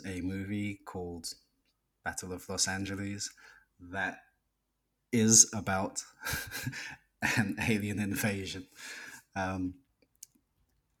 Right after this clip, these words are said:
yeah. So as a, as a, as a, what I was saying before, you know, earlier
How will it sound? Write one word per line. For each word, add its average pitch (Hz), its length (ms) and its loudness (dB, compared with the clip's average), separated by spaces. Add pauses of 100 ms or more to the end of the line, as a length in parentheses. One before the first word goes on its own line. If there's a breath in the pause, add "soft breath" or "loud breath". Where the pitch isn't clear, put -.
(760)
yeah. 92 240 2 (300)
So 98 380 2 (640 soft breath)
as 113 160 6
a, 101 240 6
as 101 160 0
a, 95 280 0
as 98 160 0
a, 92 220 -4 (1300)
what 113 160 6
I 101 60 6
was 95 120 8
saying 98 240 6
before, 90 480 0 (100)
you 101 100 -6
know, 85 180 -2
earlier 87 380 -2